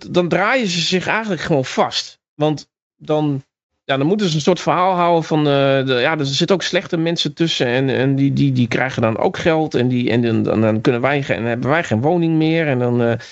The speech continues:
en dan, maar, maar ze, ze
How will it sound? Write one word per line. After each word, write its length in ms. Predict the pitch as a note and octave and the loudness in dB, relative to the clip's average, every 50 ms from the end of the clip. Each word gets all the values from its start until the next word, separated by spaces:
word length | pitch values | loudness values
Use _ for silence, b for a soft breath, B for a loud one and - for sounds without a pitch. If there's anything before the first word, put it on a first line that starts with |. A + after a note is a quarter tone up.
| B B B B B B B B B B | B B B B B B B B B B
en 160 | A#2 B2+ C3+ | -2 0 0
dan, 300 | C3+ C3 C3 C3 G#2+ - C#2+ D#2 _ _ _ _ | 2 0 0 -2 -4 -6 -12 -18 _ _ _ _
maar, 340 | _ D3 C#3+ D#3 D3+ A2 - | _ -4 -2 -2 -2 -4 -4
maar 160 | D3+ E3 F#3 | -2 -2 -2
ze, 160 | F3+ - F3+ - _ _ _ | -2 -6 -8 -10 _ _ _
ze 300 | E3+ - - F#3 - | -6 -4 -4 -4 -4